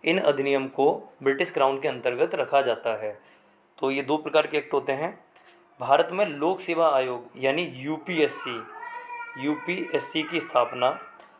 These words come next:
जो की गई, यूपीएससी की जो स्थापना की गई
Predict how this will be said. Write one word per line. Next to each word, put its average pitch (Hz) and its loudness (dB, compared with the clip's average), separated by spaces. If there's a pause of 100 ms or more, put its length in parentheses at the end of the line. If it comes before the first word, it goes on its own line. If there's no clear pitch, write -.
(160)
जो 143 -2
की 147 -2
गई, 131 0 (100)
यूपीएससी 135 -6 (600)
की 151 -2
जो 147 -2
स्थापना 143 2
की 160 -6
गई 135 0